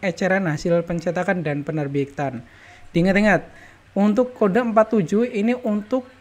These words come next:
perdagangan eceran. Nah, terus kemudian di ke-, di, di hari berikutnya, di bulan-bulan berikutnya ada, eh, tawaran pekerjaan, yaitu pengadaan,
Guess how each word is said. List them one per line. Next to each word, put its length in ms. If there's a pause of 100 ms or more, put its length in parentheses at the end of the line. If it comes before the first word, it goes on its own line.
perdagangan 880
eceran. 640 (320)
Nah, 320
terus 240
kemudian 640
di 160
ke-, 160
di, 640 (240)
di 160
hari 320
berikutnya, 720 (320)
di 560
bulan-bulan 640
berikutnya 560
ada, 400
eh, 480
tawaran 400
pekerjaan, 640
yaitu 160
pengadaan, 800